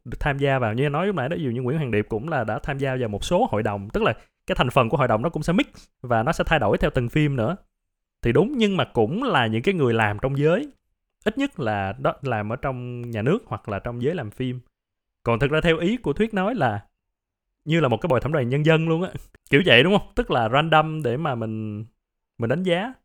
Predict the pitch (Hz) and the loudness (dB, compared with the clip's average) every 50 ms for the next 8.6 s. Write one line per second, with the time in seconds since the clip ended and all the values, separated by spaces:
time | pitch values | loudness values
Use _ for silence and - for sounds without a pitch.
0 | _ _ _ _ _ _ _ _ _ - 180 165 120 113 123 127 120 - 185 180 | _ _ _ _ _ _ _ _ _ -2 -2 0 2 2 2 0 0 0 -2 0
1 | 139 117 139 156 131 - 180 180 180 139 151 123 120 117 98 92 92 - 127 120 | 0 0 0 0 0 0 0 0 2 2 2 2 2 0 -2 -4 -10 -10 -8 -6
2 | 117 - 110 107 120 156 190 190 180 160 156 143 - - 120 107 104 110 135 143 | -6 -4 -4 -4 -2 -2 -2 -2 -2 -4 -4 -4 0 0 0 0 0 -4 -4 -2
3 | 135 123 104 - - - - - - - - - _ _ _ _ - - - - | -2 -2 -2 -4 -8 -12 -14 -14 -14 -18 -20 -20 _ _ _ _ -16 -16 -14 -16
4 | - - - - - - - _ _ 127 123 - - 175 151 123 - - 104 107 | -18 -20 -20 -20 -20 -20 -20 _ _ -2 0 2 2 2 2 2 2 2 0 0
5 | 160 226 - - 170 170 165 - 190 180 - 208 202 226 196 135 101 110 170 - | -2 -4 -2 0 0 0 -2 -4 -4 -2 0 0 0 0 0 -2 -2 -2 -4 -2
6 | - - 147 - - 165 156 160 - 185 185 180 180 _ _ _ _ _ _ _ | -2 -2 -2 0 0 -2 -2 0 -2 -4 -4 -4 -8 _ _ _ _ _ _ _
7 | _ _ _ _ - _ - 202 196 202 240 285 320 - 175 127 107 101 - - | _ _ _ _ -20 _ -4 -2 2 4 2 2 2 0 0 0 0 0 -4 -8
8 | _ - 165 170 175 185 196 214 233 240 233 233 | _ -6 -4 -4 -4 -6 -6 -8 -8 -8 -8 -8